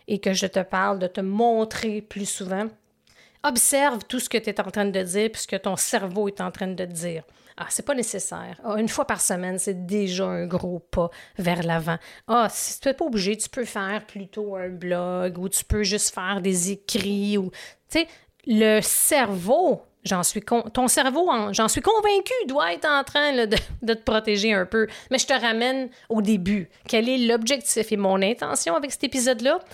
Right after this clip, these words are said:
C'est de t'aider, OK, à te rapprocher de tes objectifs. Tes objectifs, c'est sûr que ça tourne autour de « Hey, je veux réussir sur le web ou bien avec mon entreprise. Je veux réussir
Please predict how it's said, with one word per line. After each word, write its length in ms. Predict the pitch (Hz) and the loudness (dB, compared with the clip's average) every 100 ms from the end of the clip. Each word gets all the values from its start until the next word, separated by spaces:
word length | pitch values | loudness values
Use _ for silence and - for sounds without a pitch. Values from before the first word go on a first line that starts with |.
| - - | -20 -6
C'est 280 | - 233 214 | 0 0 0
de 240 | 185 220 220 _ - | 2 0 0 _ -2
t'aider, 840 | 269 285 262 196 190 220 285 359 - - _ | 2 4 2 0 2 4 2 -4 -14 -20 _
OK, 260 | 202 196 226 269 320 - _ | -8 -2 0 0 -2 -16 _
à 120 | 190 | -4
te 140 | 202 202 | -2 0
rapprocher 880 | 175 233 330 - 339 - 277 277 285 - | 0 0 0 2 2 2 2 0 -2 -12
de 120 | 202 214 | -2 0
tes 300 | 220 226 196 | 2 2 2
objectifs. 760 | 190 180 170 - - - - - - - | 0 0 0 -2 -4 -8 -14 -16 -20 -4
Tes 200 | 262 254 | 0 2
objectifs, 540 | 311 254 302 - 359 | 2 0 0 0 0
c'est 280 | 349 - 294 | 2 0 2
sûr 460 | 262 - 320 320 233 - - - | 2 4 4 4 2 -2 -16 -16
que 120 | - 240 | -2 2
ça 260 | - 240 | 2 0
tourne 380 | 220 294 285 254 | 0 2 4 4
autour 460 | 233 220 277 277 233 | 2 2 2 2 4
de « 220 | 233 254 202 | 4 2 2
Hey, 160 | 214 | 0
je 140 | 208 180 | 0 0
veux 300 | 208 247 277 | 0 2 2
réussir 1000 | 247 240 226 - 262 277 302 269 175 160 | 0 2 4 4 4 4 4 2 0 0
sur 240 | - 202 | -2 2
le 100 | 190 | 2
web 420 | 180 185 185 170 185 - - - | 2 2 0 -2 -8 -12 -20 -4
ou 100 | 202 | -2
bien 200 | 180 190 | 2 4
avec 180 | 185 180 | 2 0
mon 200 | 196 180 | -2 -2
entreprise. 720 | 180 - 180 - 190 180 165 - - - | -4 -4 -6 -4 -4 -4 -6 -10 -20 -8
Je 140 | 214 214 | 0 2
veux 320 | 202 202 233 | 4 2 0
réussir 720 | 277 269 240 262 262 277 214 | 0 -2 0 2 2 2 0